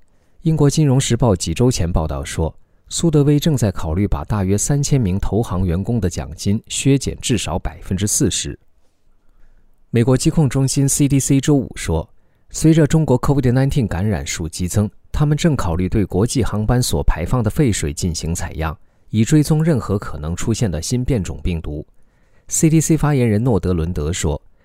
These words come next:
为了帮助减缓新变种病毒从其他国家传入美国的速度，分析飞机废水是C D C正在考虑的几种选择之一。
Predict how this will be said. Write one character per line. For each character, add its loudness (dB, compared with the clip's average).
为 2
了 2
帮 2
助 0
减 0
缓 -2
新 -2
变 2
种 -4
病 -2
毒 -2
从 -2
其 -2
他 0
国 -2
家 -2
传 -4
入 0
美 -6
国 -6
的 -4
速 0
度， -4
分 2
析 -2
飞 0
机 -2
废 2
水 -6
是 0
C 0
D -2
C 0
正 0
在 -2
考 -8
虑 -2
的 -2
几 -2
种 0
选 -4
择 -8
之 -8
一。 -6